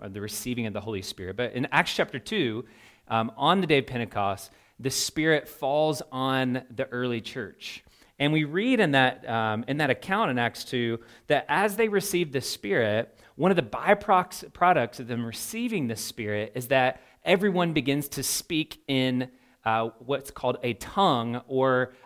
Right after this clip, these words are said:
I think a better translation is in a language. And, um, and so we see that in Acts chapter two. And if you go on throughout Acts, you see this happening where the Spirit will come and people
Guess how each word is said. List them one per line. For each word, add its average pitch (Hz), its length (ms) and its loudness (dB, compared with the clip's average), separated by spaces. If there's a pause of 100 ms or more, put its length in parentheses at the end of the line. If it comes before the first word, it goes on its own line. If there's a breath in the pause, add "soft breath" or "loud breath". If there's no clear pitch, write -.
I 123 40 -8
think 139 120 0
a 123 60 2
better 156 260 4
translation 107 600 -6
is 107 140 -4
in 127 180 -4
a 117 60 -4
language. 107 800 -6 (400 soft breath)
And, 135 380 2
um, 120 540 2
and 135 100 0
so 160 100 -4
we 151 80 2
see 220 180 -2
that 185 160 6
in 156 80 4
Acts 151 180 4
chapter 139 280 0
two. 147 360 -2 (260 loud breath)
And 151 100 0
if 160 60 0
you 180 60 0
go 208 160 6
on 233 160 2
throughout 165 320 6
Acts, 139 460 0
you 143 80 -6
see 196 320 -4
this 160 180 -2
happening 127 460 2
where 107 100 -4
the 135 80 0
Spirit 208 380 -2
will 151 100 -2
come 156 380 0
and 123 100 -2
people 160 480 0